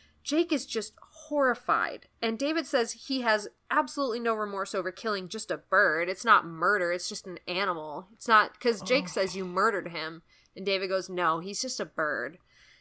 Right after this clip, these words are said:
Speaker 1: And then he launches at Jake. But Jake is cool as fuck. Jake goes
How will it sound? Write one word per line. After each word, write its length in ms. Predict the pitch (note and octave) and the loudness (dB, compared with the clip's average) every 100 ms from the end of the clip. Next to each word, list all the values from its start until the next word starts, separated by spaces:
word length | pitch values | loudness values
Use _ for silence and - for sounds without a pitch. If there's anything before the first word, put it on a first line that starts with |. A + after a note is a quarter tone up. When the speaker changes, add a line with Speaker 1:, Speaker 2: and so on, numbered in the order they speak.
| _ _ _ _ | _ _ _ _
Speaker 1:
And 220 | - G#3+ G#3 | -2 2 4
then 200 | A#3 A#3 | 4 2
he 180 | A#3 | -2
launches 520 | G#3+ F#3 F3+ F3 F#3 E3 | 0 2 2 2 -2 -4
at 160 | - | -4
Jake. 460 | - C3+ A2 - - _ _ | -6 -8 -8 -12 -20 _ _
But 260 | A#3+ B3+ - _ _ _ _ _ | 2 2 0 _ _ _ _ _
Jake 320 | - G3 G3+ F#3 | -12 -8 -6 -6
is 100 | - | -8
cool 300 | - E3+ D#3 | -8 -8 -8
as 100 | - | -10
fuck. 460 | - - - - - - - - _ | -10 -10 -10 -16 -20 -20 -20 -20 _
Jake 260 | A#3 B3 | 0 0
goes 280 | B3 A#3 G#3+ | 2 2 0